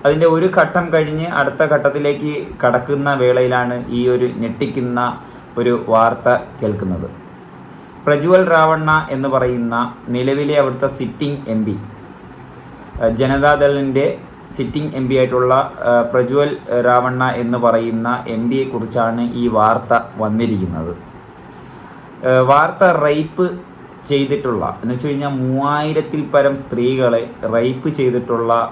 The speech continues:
വാർത്തയാണ് പുറത്തു വന്നിരിക്കുന്നത്. കഴിഞ്ഞ രണ്ടായിരത്തി ഇരുപത്തി മൂന്നിലാണ് ഈ, എന്താണ്, ഈ മൂവായിരത്തോളം വരുന്ന വീഡിയോകൾ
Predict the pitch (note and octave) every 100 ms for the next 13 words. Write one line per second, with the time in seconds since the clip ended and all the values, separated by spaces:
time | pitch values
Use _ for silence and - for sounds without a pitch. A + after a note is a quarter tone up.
0 | - G#2+ G#2+ A2+ - A2+ G#2 G#2+ G#2+ -
1 | A#2+ G#2+ A#2 G2+ G2+ F2+ D#2+ C#2+ C2+ -
2 | - - - - - - - - - -
3 | - - C#3+ D3 D3+ C3 B2 B2+ C#3 D3
4 | D3+ D3 D3+ C#3+ C3+ C3+ C#3 D3+ C#3+ C#3
5 | C3+ C3 C3 C3 C#3+ C3+ C3 C#3 D3+ -
6 | - - A#2+ - A#2+ B2 A#2+ A2+ C3 C3+
7 | B2 B2+ C3+ C#3+ D3 C#3+ D3 C#3+ C#3 B2+
8 | B2 B2+ A#2+ A#2+ B2+ B2+ A2+